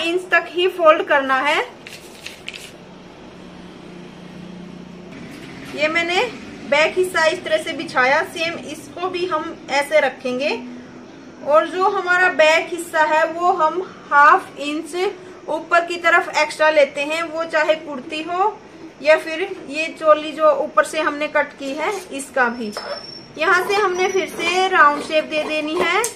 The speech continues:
और इसको भी यहाँ से बिल्कुल same equal उसी जगह से मैं cut कर रही हूँ जहाँ से हमने front हिस्सा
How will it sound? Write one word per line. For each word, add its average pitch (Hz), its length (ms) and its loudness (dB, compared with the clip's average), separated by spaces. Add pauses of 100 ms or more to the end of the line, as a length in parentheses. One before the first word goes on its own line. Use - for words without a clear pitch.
(460)
और - 240 6
इसको 330 420 -4
भी 339 120 -6
यहाँ 285 240 6
से 311 160 -4
बिल्कुल 349 360 0
same 339 520 -2 (240)
equal 320 380 0
उसी 320 260 -4
जगह 302 380 4
से 330 160 0
मैं 311 200 0
cut 311 200 2
कर 302 200 2
रही 277 360 4
हूँ 320 260 -4
जहाँ 311 560 0
से 311 180 -2
हमने 311 400 -6
front 262 360 -6
हिस्सा 277 300 -4